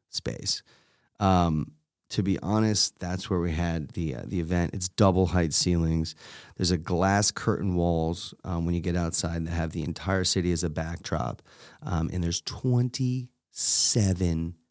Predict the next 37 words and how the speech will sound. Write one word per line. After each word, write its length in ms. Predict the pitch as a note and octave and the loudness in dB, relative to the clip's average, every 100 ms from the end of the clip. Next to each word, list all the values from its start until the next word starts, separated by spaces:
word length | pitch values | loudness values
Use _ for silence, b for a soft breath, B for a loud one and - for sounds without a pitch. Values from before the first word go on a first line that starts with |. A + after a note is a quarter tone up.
| _ _ _ _ _ _ _ - | _ _ _ _ _ _ _ 2
foot 260 | B2 G2 - - | 6 6 4 -8
ceilings. 840 | - - - E2+ - - - - - _ _ _ _ _ _ _ _ _ _ _ _ - | -4 0 0 0 -4 -10 -14 -16 -18 _ _ _ _ _ _ _ _ _ _ _ _ -10
I 20 | |
mean, 140 | F2 | -6
you 40 | E2+ | -6
could 160 | G#2 | -6
put 200 | - - - _ _ _ _ _ _ _ | -6 -8 -10 _ _ _ _ _ _ _
two 200 | - G2 | -2 0
basketball 540 | A2+ C#3 C#3 - C#3+ C#3 | 2 0 -2 -6 -6 -8
courts 400 | - C#3+ C3 - C#3+ | -8 -10 -10 -12 -12
in 160 | B2+ | -12
there. 200 | C3+ C#3 - _ _ _ _ - | -14 -20 -20 _ _ _ _ -18
Like, 120 | - A1 | -4 0
that's, 280 | - - - | 0 -4 -6
I 40 | |
mean, 220 | G1+ - - | -8 -6 -6
let's 240 | - - | -4 -4
go 180 | - F2+ | -4 -4
dunk. 460 | E2 F2+ E2+ D#2+ - B B B B - | -2 -2 -4 -6 -12 B B B B 6
Um, 340 | G#2 G2+ G2+ | 8 10 8
on 120 | A2+ B2 | 8 8
the 60 | |
second 400 | A2 - D#3 D#3 | 8 8 8 8
level 340 | C3+ C3 C3 A#2+ | 8 8 6 4
sit 240 | - - | 4 2
five 440 | - B2 A#2+ A2+ | 4 8 8 8
bedroom 320 | A2 A2 G#2+ G2 | 6 6 6 4
suites, 520 | - G#2+ G2 F#2 - | 2 4 4 4 2
right? 220 | G2 G2+ | 2 2
So 140 | - | 0
on 60 | G2 | 0
the 60 | G2 | 0
top, 320 | - A2 G#2+ | 2 2 2
you 60 | |
have 120 | G2 F#2+ | -2 -2
the 60 | |
ballroom, 680 | G2 G#2 G#2+ G#2+ A2 G#2 G2+ | 2 6 6 8 8 8 4